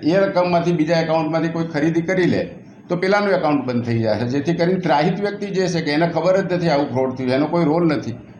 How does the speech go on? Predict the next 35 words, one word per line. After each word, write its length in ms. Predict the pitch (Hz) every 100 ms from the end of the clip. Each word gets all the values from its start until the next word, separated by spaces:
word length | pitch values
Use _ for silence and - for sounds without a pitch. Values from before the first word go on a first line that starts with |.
| -
એનું 260 | 143 165 180
એકાઉન્ટ 340 | 165 160 131
ફ્રીઝ 280 | 113 123 120
થઈ 120 | 113
જાય. 180 | 104 98
તો 140 | - 113
એ 200 | 131 170
અટકાવવા 380 | 170 - 160 160
માટે 240 | 156 156
થઈને 180 | 147 151
સરકારશ્રીએ 600 | 143 135 139 139 143 147
આપણને 360 | 135 - 139 135
સૂચનાઓ 500 | 127 120 143 139 135
આપી 180 | 113 139
છે 100 | 131
અને 120 | 127
એ 40 |
આધારે 360 | 127 120 127 120
આપણે 180 | 117 123
નક્કી 280 | 113 -
કરેલું 380 | 139 131 117 110
છે 160 | 104 135 - - - - - -
કે 80 | 170
જે 200 | 123 170
કોઈનું 280 | 180 180
એકાઉન્ટ 280 | 165 175 170
આ 80 | 156
રીતે 220 | 160 165
ફ્રીઝ 320 | 170 131 147 139
થયું 220 | 147 151 135
હશે 200 | - 87 82 - - -
તો 60 | 190
એના 180 | 185 196
ખાતામાં 440 | 180 180 196 196
જેટલી 360 | 180 180 196